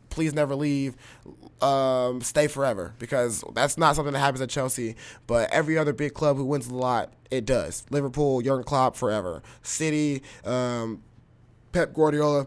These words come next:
forever. Everybody else, eh, well, who cares? They're not good. See what I'm saying? Like, they, they're not consistently one and two. We wanna be consistently one and two. We gotta do what one and two are doing.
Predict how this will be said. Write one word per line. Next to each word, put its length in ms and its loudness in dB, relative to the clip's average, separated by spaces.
forever. 640 -2
Everybody 420 2
else, 340 2
eh, 180 0
well, 220 0
who 80 -4
cares? 340 -10
They're 140 2
not 220 4
good. 280 2
See 120 -2
what 80 4
I'm 60 -2
saying? 280 0
Like, 140 -2
they, 320 2
they're 260 0
not 460 0
consistently 460 -2
one 200 0
and 120 -2
two. 300 -2
We 260 4
wanna 240 6
be 160 0
consistently 480 -2
one 240 2
and 100 -4
two. 260 0
We 360 0
gotta 240 2
do 200 -2
what 160 0
one 160 -4
and 100 -8
two 180 -8
are 80 -6
doing. 340 -6